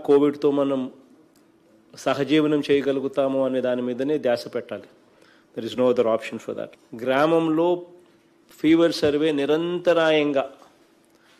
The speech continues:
మన వాలంటీర్లు, ఆశా వర్కర్లు, గ్రామ సచివాలయాల సూపర్విజన్‌లో నిరంతరాయంగా joint collectors who are handling, uh, uh, covid నిరంతరాయంగా చేయిస్తా ఉండాలి.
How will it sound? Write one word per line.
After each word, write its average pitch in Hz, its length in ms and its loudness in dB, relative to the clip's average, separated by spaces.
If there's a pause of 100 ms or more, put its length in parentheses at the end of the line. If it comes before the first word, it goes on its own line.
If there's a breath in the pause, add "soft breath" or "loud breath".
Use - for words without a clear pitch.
(540 soft breath)
మన 139 200 0
వాలంటీర్లు, 135 960 2
ఆశా 135 360 0
వర్కర్లు, 127 640 -2
గ్రామ 131 240 -2
సచివాలయాల 131 720 2
సూపర్విజన్‌లో 123 880 -4 (680 soft breath)
నిరంతరాయంగా 156 1160 2
joint 135 380 0
collectors 135 480 -2
who 123 180 -2
are 120 60 -4
handling, 135 500 -6
uh, 123 60 -12
uh, 117 800 -10
covid 120 220 -2 (840 soft breath)
నిరంతరాయంగా 180 840 2
చేయిస్తా 127 500 -6
ఉండాలి. 101 320 -14